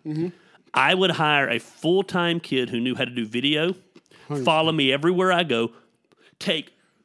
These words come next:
Speaker 2: 'cause we watch all these guys like Gary Vaynerchuk.
Speaker 1: Yeah.
Speaker 2: Oh, I mean, I don't mean this. You say that shit all day. I say that shit all day. The difference is we didn't have someone recording it to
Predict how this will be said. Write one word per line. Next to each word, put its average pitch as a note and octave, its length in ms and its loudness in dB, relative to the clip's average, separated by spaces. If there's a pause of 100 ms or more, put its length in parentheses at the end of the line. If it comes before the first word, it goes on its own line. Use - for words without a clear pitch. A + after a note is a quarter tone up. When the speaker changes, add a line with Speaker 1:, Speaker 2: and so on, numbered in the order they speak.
(140)
Speaker 2:
'cause G3 160 -6
we F3+ 260 -10
watch A#3+ 300 -6
all G3+ 80 -6
these D3 80 -10
guys B2+ 100 -10
like A2+ 160 -10
Gary B2+ 240 -6
Vaynerchuk. G#2+ 460 -8 (480)
Speaker 1:
Yeah. A2+ 240 -16
Speaker 2:
Oh, D#3+ 140 -4
I E3 40 -2
mean, D#3+ 160 -2 (600)
I G3+ 80 2
don't G3+ 100 -2
mean C#3 80 -4
this. B2 120 -8 (480)
You A3 200 -2
say A#3+ 200 0
that F3+ 140 -2
shit D#3 220 -4
all D3 120 0
day. C#3 160 0
I C3 120 0
say C3+ 180 -4
that F#2 60 -6
shit A2+ 160 -6
all G#2 60 -8
day. G#2 120 -8
The B2 80 -12
difference A3+ 400 -2
is C3 220 -2 (260)
we G#3 80 0
didn't G#3+ 120 -2
have G#3 100 0
someone F#3 200 2
recording D3 540 -2
it - 140 -20
to D3+ 60 -14